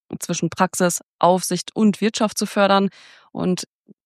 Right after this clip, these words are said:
das haben wir jetzt heute schon mehrfach angesprochen, dass eben Nachhaltigkeit nicht nur als regulatorisches Thema gesehen wird. Zum anderen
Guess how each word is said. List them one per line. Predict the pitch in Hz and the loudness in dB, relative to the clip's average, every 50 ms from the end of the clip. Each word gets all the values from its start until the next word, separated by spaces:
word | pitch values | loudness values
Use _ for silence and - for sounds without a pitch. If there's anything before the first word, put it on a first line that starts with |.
| _ _ _ _ _ | _ _ _ _ _
das | - 180 170 - - - - - | 0 0 0 -2 -10 -10 -6 0
haben | 190 202 | 0 4
wir | 190 202 | 4 4
jetzt | 185 - - - | 2 2 0 -2
heute | 208 196 214 | -2 0 0
schon | 196 - 208 190 | -2 -2 -2 0
mehrfach | 185 185 196 - 185 | 0 0 0 -2 -4
angesprochen, | 202 - - 208 208 - - _ 196 196 - 202 190 | -4 -4 -2 -2 -4 -6 -4 _ -2 0 0 0 -2
dass | 180 180 - | -2 -2 -4
eben | - 202 185 | -4 -2 0
Nachhaltigkeit | 185 175 190 - 196 196 190 196 - - - 202 - | 2 2 2 2 0 -2 -2 -4 -8 -4 -4 -4 0
nicht | - 208 214 226 220 - - - | 4 4 4 4 4 0 -2 2
nur | 202 190 185 175 - | 2 4 4 2 0
als | - 175 - - - _ _ _ _ - | -2 -4 -4 -10 -18 _ _ _ _ -6
regulatorisches | 190 - 190 185 185 - _ - 196 185 - 185 180 - 185 175 - | -4 -2 -2 -2 -2 -4 _ -6 -6 -6 -4 -4 -6 -6 -6 -8 -8
Thema | - - - 190 175 175 165 160 | -10 -6 -4 -2 0 2 2 0
gesehen | 156 160 160 147 156 156 151 151 151 151 | 0 -2 -4 -2 -2 0 0 0 0 0
wird. | - - - - _ - - _ _ | -2 -4 -4 -6 _ -20 -20 _ _
Zum | - - 185 - | -2 -2 0 2
anderen | - 196 214 226 233 214 220 220 220 220 - | 2 2 4 2 2 2 4 4 4 2 2